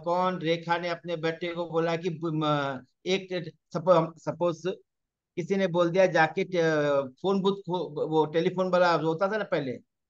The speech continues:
वो बूथ खोल दे, हो जाएगा क्या? आज, आज के जमाने में जरूरत है क्या? कोई है क्या?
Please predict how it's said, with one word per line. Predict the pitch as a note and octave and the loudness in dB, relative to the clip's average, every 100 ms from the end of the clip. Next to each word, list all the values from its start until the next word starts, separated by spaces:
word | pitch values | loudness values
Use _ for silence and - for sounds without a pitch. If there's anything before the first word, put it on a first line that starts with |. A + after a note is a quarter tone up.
| _ - | _ -6
वो | |
बूथ | F3+ A3 A3+ | 0 0 0
खोल | F3+ D3 | -2 0
दे, | |
हो | C3+ F3 | 2 2
जाएगा | F#3+ A3 G#3+ | 6 6 4
क्या? | G3+ G3 | 0 2
आज, | F#3+ F#3 - - | 2 2 -2 -2
आज | F#3+ | 0
के | G3 | 0
जमाने | G3 F#3+ G3 | -2 -2 -2
में | |
जरूरत | F3 G3 F#3+ | -2 -4 -4
है | |
क्या? | F3+ F#3 | -8 -4
कोई | G3 F3+ | 2 2
है | G#3+ | 2
क्या? | G#3+ D3 | 2 0